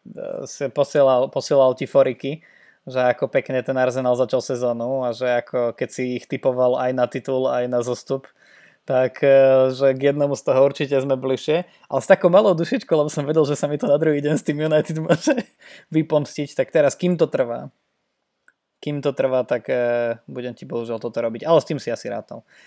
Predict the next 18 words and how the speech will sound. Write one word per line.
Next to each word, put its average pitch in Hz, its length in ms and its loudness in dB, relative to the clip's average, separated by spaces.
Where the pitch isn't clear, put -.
No 147 160 0
a 139 400 -2
keď 214 160 0
už 233 80 -4
takto 196 240 0
chujovo 165 400 0
sa 165 80 -6
k 160 160 -8
tebe 160 80 -4
správam, 151 400 -2
tak 151 160 -8
poďme 180 240 -4
na 147 80 -4
chuj 208 160 -2
a 196 80 0
kola. - 480 -4
<laughs> - 340 -16
Alebo 143 380 2